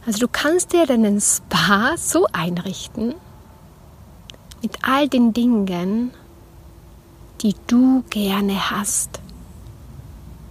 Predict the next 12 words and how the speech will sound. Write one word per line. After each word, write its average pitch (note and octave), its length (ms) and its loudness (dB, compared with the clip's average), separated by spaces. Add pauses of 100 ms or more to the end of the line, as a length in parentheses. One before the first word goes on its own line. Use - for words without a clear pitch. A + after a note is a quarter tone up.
(280)
Vielleicht F#3+ 600 -4
auch F3+ 420 -2 (760)
eine G#3+ 280 0
angenehme G3+ 1120 2 (280)
Wärme B3 800 2 (1700)
oder E3+ 240 -2
wenn F3+ 120 0
du F3+ 60 0
lieber G3 420 2
hast, F#3 320 -4
etwas - 340 -10
Kühles. A#3 880 0